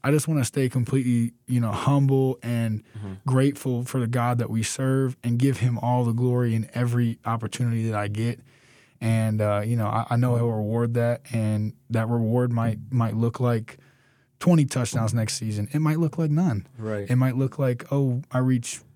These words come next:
Speaker 1: ten people," you know, whatever the case may be,
Speaker 2: Mm-hmm.
Speaker 1: that it's, I'm the vessel, and I want God to use me through that.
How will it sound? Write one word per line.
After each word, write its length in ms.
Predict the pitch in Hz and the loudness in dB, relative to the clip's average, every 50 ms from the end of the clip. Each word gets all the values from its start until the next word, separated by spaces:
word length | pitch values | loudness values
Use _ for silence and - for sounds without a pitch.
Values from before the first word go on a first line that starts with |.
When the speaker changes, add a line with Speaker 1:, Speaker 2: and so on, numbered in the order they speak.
| _ - - | _ -20 -6
Speaker 1:
ten 240 | - - 139 135 120 | 0 2 2 2 2
people," 300 | - 139 135 - - 104 104 | 2 0 0 0 -2 -4 -2
you 80 | 123 139 | 2 2
know, 100 | 143 139 | 4 4
whatever 300 | 135 139 143 165 170 160 139 | 4 4 4 2 2 2 0
the 60 | 127 | 0
case 260 | - - 120 110 - | 0 -2 -2 0 0
may 80 | 123 117 | 0 0
be, 240 | 117 120 117 120 110 | 2 2 2 2 0
Speaker 2:
Mm-hmm. 240 | 104 101 110 113 113 117 - - _ _ _ _ _ - | -2 -6 -8 -8 -8 -8 -12 -18 _ _ _ _ _ 2
Speaker 1:
that 280 | 123 127 127 127 - _ _ _ - | 2 2 2 2 -2 _ _ _ -4
it's, 180 | 127 123 - - - | -4 -4 -4 -2 0
I'm 180 | 113 135 143 131 | 2 4 4 4
the 80 | 123 | 4
vessel, 520 | 113 117 123 127 120 - - 127 110 107 - | 4 4 2 2 2 0 -2 -2 -4 -4 -2
and 240 | 113 113 113 110 - - | -2 -2 -2 -2 -2 -2
I 60 | - 123 | -2 0
want 200 | 123 120 117 113 | 0 0 0 0
God 220 | 117 110 110 107 | 0 0 2 0
to 60 | 107 | 0
use 260 | 101 107 110 113 107 | 2 2 2 2 0
me 140 | 107 104 101 | 0 -2 -2
through 260 | 92 - - 117 110 | -2 -2 -2 0 0
that. 280 | 104 101 110 113 113 - | 2 0 0 -2 -4 -6